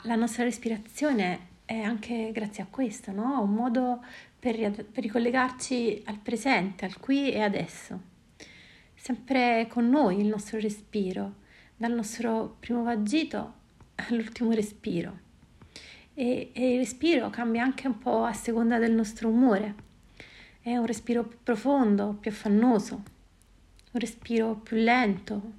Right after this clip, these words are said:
più veloce, in base a quanto siamo felici, arrabbiati, stressati, ansiosi.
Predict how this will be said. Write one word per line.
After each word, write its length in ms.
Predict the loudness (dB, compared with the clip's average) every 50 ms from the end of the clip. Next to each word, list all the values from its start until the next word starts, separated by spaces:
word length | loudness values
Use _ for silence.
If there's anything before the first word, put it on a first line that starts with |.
| -16
più 160 | -12 -6 -2
veloce, 640 | 2 4 6 6 6 6 4 2 -2 -8 -12 -12 -14 -16 -20 -20 _ -20 -20 _ _ _ _ _ -20 _ _ _ -20 -20 -20 -20 -20 -20 -16 -8 -2
in 160 | 0 2 4
base 320 | 4 4 2 2 -2 -6
a 200 | -6 -6 -8 -10
quanto 300 | -8 -6 -6 -6 -6 -6
siamo 420 | -10 -10 -8 -6 -4 -4 -4 -4 -6 -6
felici, 640 | -4 -2 0 4 6 6 6 4 2 -2 -2 -2 -2
arrabbiati, 720 | 0 0 -2 -2 0 2 2 4 4 2 2 0 -2 -8
stressati, 880 | -8 -8 -8 -8 -8 -8 -8 -8 -4 0 2 2 2 2 2 0 0 0
ansiosi. 880 | 2 2 2 0 0 0 4 6 8 8 6 6 2 -2 -6 -6 -6